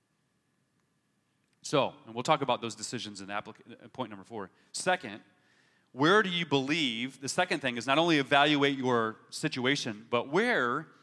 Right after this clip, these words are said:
do you believe you will find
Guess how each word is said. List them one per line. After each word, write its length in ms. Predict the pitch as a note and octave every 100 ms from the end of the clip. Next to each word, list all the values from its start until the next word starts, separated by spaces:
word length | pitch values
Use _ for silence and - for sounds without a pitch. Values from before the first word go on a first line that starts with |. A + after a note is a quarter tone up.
| _ _ _
do 80 | B2+
you 220 | E3 F3+
believe 680 | C3+ C3+ D#3+ F3 B2+ B2+ - _ _
you 100 | D3
will 140 | C#3+ B2+
find 580 | - D#3+ D#3+ D3 C#3+